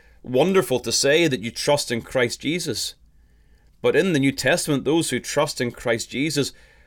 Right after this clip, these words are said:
willingly desire to gather and assemble together. Paul in Ac-, in Hebrews chapter ten speaks about not forsaking the assembling of ourselves together.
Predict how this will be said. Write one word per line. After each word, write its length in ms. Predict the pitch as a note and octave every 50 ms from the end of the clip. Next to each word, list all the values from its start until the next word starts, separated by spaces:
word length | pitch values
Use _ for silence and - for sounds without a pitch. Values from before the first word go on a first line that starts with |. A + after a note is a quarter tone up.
| _ _ _ _
willingly 880 | - - A#2+ B2 C#3+ E3 F#3 G3+ F#3+ E3+ C#3 B2+ A#2+ A#2 A#2 G2+ - - _ _ _ -
desire 540 | - C3 B2 - B2 A#2+ C#3+ D#3+ E3+ D#3+ D3
to 280 | D3 - C3+ G#2+ G2+ F#2+ - _
gather 640 | - A#2 C3 D3 D#3 D#3 C#3 C#3 B2+ A#2+ A#2 G2 - - _ - -
and 140 | - A#2 A#2+
assemble 560 | A#2 - - - C#3+ C#3+ D3 D3 B2 B2 A#2
together. 560 | - - A2 F#2+ B2+ C#3+ C#3+ D#3 D3+ - - - _ _ _ _ _ _ _ _ _ _ _ _ _ _ _ _ _ - - -
Paul 460 | - A#2+ C#3 D3 C#3+ C3+ B2 A#2 A2
in 80 | A2 A#2
Ac-, 200 | A#2+ A#2+ - - -
in 80 | A2+
Hebrews 480 | A#2 C#3 C#3+ A#2 A#2 B2 B2 A2+ - -
chapter 500 | - - C3+ C3+ A2 - - G#2+ G#2+ G#2
ten 480 | - - B2+ C#3 D#3+ D#3 C#3+ B2 - - - - - - - - - _ _
speaks 300 | - - - C3+ C3 B2
about 120 | B2+ B2+ A#2+
not 240 | B2+ C#3 C#3+ C#3
forsaking 600 | - - A2+ - - C3+ D3 D3 D#3+ D#3 D#3 C#3+
the 100 | C3 B2
assembling 680 | A2+ A2 - - - - C3+ D#3+ F3+ E3+ E3 D#3 D3 C3+
of 200 | B2+ A#2+ - A#2
ourselves 760 | A#2 G#2+ - - - B2+ C#3 C#3 C3 B2 A#2 G2 - -
together. 600 | - - - G#2+ - C3 D#3 E3 F3 D#3 A#2 -